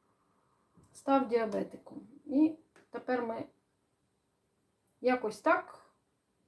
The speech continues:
стараємося жити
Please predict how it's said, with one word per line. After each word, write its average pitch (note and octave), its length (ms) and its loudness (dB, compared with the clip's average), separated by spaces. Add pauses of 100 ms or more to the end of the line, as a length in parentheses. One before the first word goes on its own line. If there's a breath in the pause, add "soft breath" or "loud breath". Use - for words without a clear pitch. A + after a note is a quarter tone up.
(960)
стараємося B3+ 880 4 (720)
жити A#3+ 560 2